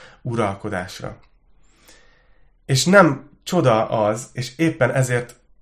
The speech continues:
nagyon fontos is ezt kihangsúlyozni, hogy nálunk is a gyülekezetben, de a keresztények között világszerte.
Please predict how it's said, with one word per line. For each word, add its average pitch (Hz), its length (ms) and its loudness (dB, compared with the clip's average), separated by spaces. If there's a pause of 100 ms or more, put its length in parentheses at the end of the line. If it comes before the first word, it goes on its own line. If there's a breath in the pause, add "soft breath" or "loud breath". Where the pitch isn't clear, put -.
(260)
nagyon 151 360 0
fontos 127 400 -4
is 104 120 -8
ezt 110 160 -6
kihangsúlyozni, 98 840 -8 (420 soft breath)
hogy 104 140 -8
nálunk 160 460 2
is 147 140 -4
a 139 40 -2
gyülekezetben, 98 920 -8 (220)
de 135 180 2
a 151 100 2
keresztények 139 580 0
között 131 300 -4
világszerte. 101 800 -8